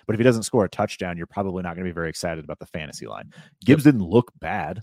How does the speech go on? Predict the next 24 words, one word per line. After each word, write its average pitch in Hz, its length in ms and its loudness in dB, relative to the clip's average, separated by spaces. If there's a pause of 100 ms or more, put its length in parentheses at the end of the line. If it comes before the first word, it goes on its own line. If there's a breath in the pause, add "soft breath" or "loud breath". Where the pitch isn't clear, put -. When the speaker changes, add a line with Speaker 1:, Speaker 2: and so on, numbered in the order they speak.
Speaker 1:
Like, 87 140 -8
he, 113 200 -6
he 107 240 -6
served 117 440 0
his 95 160 -4
N 98 160 -6
F 98 160 -6
L 98 180 0
role. 82 320 -6
Like, 82 160 -10
he 95 240 -6
looked, 98 260 -2
he 104 60 -6
did 95 240 -4
very 101 240 0
good 95 220 -2
for 95 160 -4
the 85 160 -8
N 95 100 -6
F 87 160 -6
L 92 160 -4
side 76 240 -8
of 76 100 -14
things. 78 380 -14